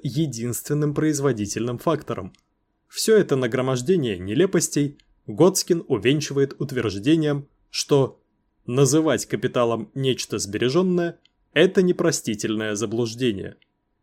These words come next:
Нет сомнения, что, хотя превознесение труда у Гоцкина оказало влияние на Карла Маркса, гипертрофированная трудовая теория ценностей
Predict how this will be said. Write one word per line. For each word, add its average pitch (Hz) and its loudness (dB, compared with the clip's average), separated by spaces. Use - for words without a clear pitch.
Нет 170 2
сомнения, 156 2
что, 127 0
хотя 147 2
превознесение 143 2
труда 135 2
у 131 0
Гоцкина 127 2
оказало 127 0
влияние 113 0
на 101 -4
Карла 107 -2
Маркса, 156 0
гипертрофированная 170 2
трудовая 143 2
теория 117 0
ценностей 165 0